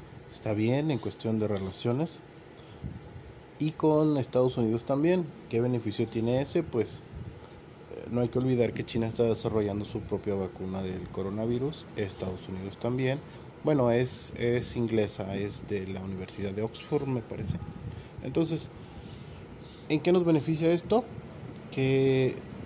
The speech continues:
México puede tener opciones para tener la vacuna del coronavirus, la que viene con China, que ya se está probando en militares, y la que viene de Inglaterra,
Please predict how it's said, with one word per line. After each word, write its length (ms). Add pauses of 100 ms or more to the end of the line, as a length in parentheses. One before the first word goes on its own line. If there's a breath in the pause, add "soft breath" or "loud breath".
(220)
México 300
puede 260
tener 420 (180)
opciones 720 (680)
para 260
tener 320
la 100
vacuna 440
del 160
coronavirus, 680 (240)
la 160
que 120
viene 300
con 260
China, 360
que 120
ya 120
se 120
está 200
probando 560
en 140 (220)
militares, 680 (560 loud breath)
y 100
la 160
que 160
viene 400
de 340
Inglaterra, 680